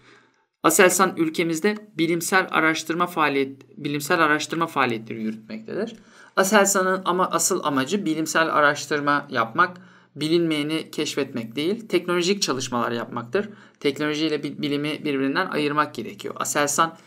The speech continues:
bilinen bilgiyi kullanarak, bilimin zaten henüz keşfettiği şeyleri kullanarak onları teknolojik ürünler haline getirmeye çalışmaktadır. Dolayısıyla bu yanlış bir ifade olacak.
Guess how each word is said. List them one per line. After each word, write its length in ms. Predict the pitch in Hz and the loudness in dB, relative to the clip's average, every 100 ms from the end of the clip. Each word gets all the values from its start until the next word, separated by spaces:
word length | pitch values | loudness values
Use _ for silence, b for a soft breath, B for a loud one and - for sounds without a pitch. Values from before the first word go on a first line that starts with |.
| B 147 | B -8
bilinen 600 | 139 147 170 196 208 160 | -2 0 4 6 6 4
bilgiyi 500 | 135 117 107 104 - b b b b - | 2 0 -4 -6 -10 b b b b -4
kullanarak, 720 | 156 143 160 180 135 - 143 | 0 4 6 6 4 0 -4
bilimin 360 | 131 139 151 156 | -2 0 -2 2
zaten 460 | 156 185 185 139 | 6 6 6 0
henüz 300 | 135 143 131 | 0 -4 -4
keşfettiği 500 | - 131 - 131 135 | -4 -4 -2 -4 -4
şeyleri 400 | 131 135 123 - | -2 0 0 -4
kullanarak 640 | 123 139 151 185 185 196 B B B B | -4 -2 0 2 0 0 B B B B
onları 400 | 143 151 170 196 | -4 -2 0 0
teknolojik 500 | 175 160 175 175 196 | -2 -2 -2 -2 -2
ürünler 340 | 175 185 190 185 | 0 2 4 2
haline 380 | 156 143 131 | 2 0 2
getirmeye 420 | 120 120 123 117 110 | 0 -2 -2 -4 -4
çalışmaktadır. 800 | - 113 - - - 151 196 - | -4 -6 -6 -8 -8 -6 -4 2
Dolayısıyla 720 | 160 156 - - - 175 - B B B B | 4 4 2 -2 -2 -4 -6 B B B B
bu 80 | 196 | -2
yanlış 500 | 170 175 175 165 - | 2 2 0 -6 -8
bir 60 | - | -12
ifade 360 | - - - | -10 -10 -10
olacak. 520 | - 123 - - - | -12 -14 -14 -18 -20